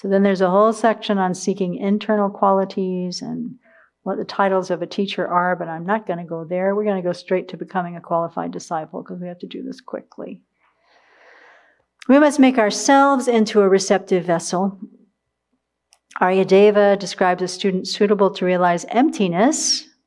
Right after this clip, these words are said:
which we want to be, has three qualities. Do you remember what they are? Intelligence,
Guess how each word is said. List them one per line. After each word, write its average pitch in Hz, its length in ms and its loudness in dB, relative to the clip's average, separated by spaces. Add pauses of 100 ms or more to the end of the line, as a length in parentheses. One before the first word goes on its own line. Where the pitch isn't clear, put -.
(340)
which 185 300 -4
we 180 100 4
want 175 280 0
to 175 100 -8
be, 160 600 -6 (640)
has 214 180 0
three 240 180 2
qualities. 165 540 0
Do 202 100 -4
you - 20 2
remember 226 220 4
what 226 160 2
they 226 140 2
are? 226 200 0 (3750)
Intelligence, 170 1040 0